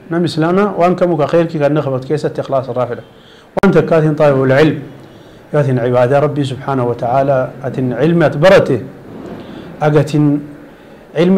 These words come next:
أتبر سندرتي ربي سبحانه وتعالى يسين تاتو سنتي الرافدين كواجبة. حديث صحيح كإمام الباني إني صحيح توشي سنن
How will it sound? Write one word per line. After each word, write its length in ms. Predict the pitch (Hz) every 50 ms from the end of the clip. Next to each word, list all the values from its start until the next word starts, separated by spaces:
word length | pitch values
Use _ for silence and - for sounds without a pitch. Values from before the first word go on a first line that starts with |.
| 175
أتبر 280 | 156 139 143 160 156 143
سندرتي 460 | - - 160 151 151 147 139 - 151 143
ربي 160 | 143 135 135 131 131
سبحانه 280 | - - - 143 131 127
وتعالى 340 | 117 - 120 120 131 131 127 131
يسين 300 | 123 - - 156 165 156
تاتو 340 | 160 160 156 147 175 214 208 - - - - - - - - - - - - -
سنتي 560 | - - 165 170 175 175 156 - - 196 208 214 208 - - - - - 165 143
الرافدين 720 | 135 135 139 139 139 135 139 135 - - 175 165 156 135 123
كواجبة. 440 | - 131 123 127 120 117 135 135 135 131 - - - - - - - - - - - - - - - - - - - - - - - - - - - - - - - -
حديث 360 | 147 160 156 196 208 208 170 196 202 208 202 196 - - - - - - - - - - - - - - - - - - - - - - - - - - - - - - - - -
صحيح 360 | 160 147 160 165 165 156 165 156
كإمام 280 | 156 147 143 151 156 151 143 139
الباني 400 | 135 135 147 151 151 151 147 139
إني 180 | 131 135 139 131
صحيح 340 | 135 131 117 - 147 139
توشي 340 | 127 - 143 131 - - 160 185 160 - - - - - - - - -
سنن 240 | - 156 147 143 131